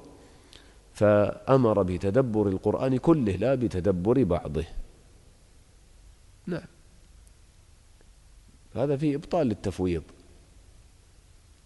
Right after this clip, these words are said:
والإخوة لابد من، آه، حصول القدر المشترك في المعنى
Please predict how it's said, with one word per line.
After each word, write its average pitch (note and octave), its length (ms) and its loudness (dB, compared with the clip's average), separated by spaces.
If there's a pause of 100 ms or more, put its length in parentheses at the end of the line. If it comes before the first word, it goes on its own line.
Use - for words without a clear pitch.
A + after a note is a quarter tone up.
(560)
والإخوة C#3+ 480 -2
لابد F3 440 2
من، B2+ 340 -2 (720)
آه، F#2+ 840 -8 (120)
حصول D3 600 -2 (1600)
القدر A2+ 420 2
المشترك G2+ 760 -2 (1500)
في - 140 -2
المعنى B2 600 2